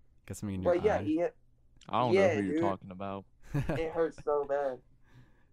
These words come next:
Speaker 3: I recognized one name this entire time.
Speaker 2: But then, like, if you look at Tyler Herro, like, if you look in Game five, like, he didn't really show out in Game five.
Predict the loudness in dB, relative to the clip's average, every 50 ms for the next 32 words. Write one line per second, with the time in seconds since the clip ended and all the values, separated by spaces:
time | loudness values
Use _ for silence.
0 | _ _ _ _ _ _ -20 _ -20 _ _ _ -8 -6 -4 -4 -4 -6 -6 -10
1 | -10 -8 -8 -6 -8 -8 -10 -12 -12 -10 -10 -8 -8 -8 -10 -12 -14 -12 -10 -8
2 | -8 -8 -10 -12 -14 -16 -18 -20 -20 -18 -14 -14 -14 -12 -14 -14 -10 -8 -8 -8
3 | -8 -10 -14 -14 -14 -16 -18 -20 _ _ _ _ _ _ _ -2 -2 -2 0 0
4 | -2 -2 -2 -4 -4 -4 _ -8 -8 -8 -6 -4 -2 -2 -2 -2 -4 -6 -6 -6
5 | -6 -4 -4 -4 -6 -6 -4 -2 -2 0 0 -2 -2 -2 -4 -6 -8 -12 -12 -8
6 | -6 -6 -8 -8 -12 -12 -8 -8 -8 -8 -8 -8 -6 -6 -4 -4 -4 -6 -8 -10
7 | -10 -10 -8 -10 -10 -12 _ _ _ _ _ -16 -12 -10 -6 -6 -6 -4 -2 0
8 | 0 0 -2 -2 -4 -2 0 0 0 -2 -4 -8 -10 -10 -10 -10 -10 -8 -6 -4
9 | -2 -2 -2 -4 -6 -8